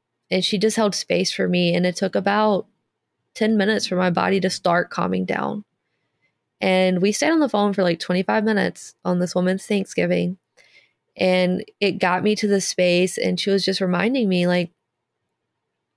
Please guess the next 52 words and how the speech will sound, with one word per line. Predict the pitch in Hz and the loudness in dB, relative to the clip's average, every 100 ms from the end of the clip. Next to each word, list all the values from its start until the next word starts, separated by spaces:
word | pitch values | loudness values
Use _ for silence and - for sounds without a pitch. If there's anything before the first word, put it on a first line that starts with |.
| _ _ _ | _ _ _
let | 208 | 0
me | 196 | 2
finish | 190 185 | 2 2
that | 190 185 | 0 0
thought | 180 - | 0 0
first. | 170 170 | -2 0
It | - | 0
got | 190 190 | 0 0
me | 190 | 0
to | 190 | 0
the | 185 | 0
space | - 175 170 | 0 -2 0
where | 180 | 0
I | |
was | 180 - | 0 -2
calm | - 180 170 175 180 _ _ _ _ | -4 -2 0 -2 -6 _ _ _ _
and | 180 | 0
where | 180 | 0
I | 175 | 0
can | 185 | -2
show | 170 180 | 2 2
up | 180 | 2
today | - 180 180 180 175 180 | 0 0 4 4 2 -2
and | 180 | -2
where | 175 | 0
I | 175 | 0
could | 175 | -2
show | - 180 | 0 0
up | 180 | 0
last | 190 170 185 | -2 -4 -2
night, | 180 175 | -2 0
right? | 175 180 196 - _ - - - - - _ - | 0 0 0 -4 _ -20 -18 -18 -20 -20 _ -4
But | 202 | 0
she | 220 | 0
kept | 220 220 214 | 0 0 2
reminding | 196 180 196 196 185 | 0 2 2 2 0
me, | 180 175 | 2 0
"We're | 170 185 | 0 0
not | 208 214 | 0 0
made | 185 185 | 0 0
to | 180 | -2
do | 180 | 0
this | 180 | 0
by | - 175 | 0 -2
ourselves. | 175 - 214 202 - - _ _ _ | 0 0 0 -2 -6 -16 _ _ _
We | 202 208 | 0 2
need, | 208 226 185 | 2 2 -2
we | - 202 | 0 2
only | 220 226 | 4 4
need | 208 180 | 2 2
one | 180 | 0
person | 175 170 - 185 | 0 0 -2 -4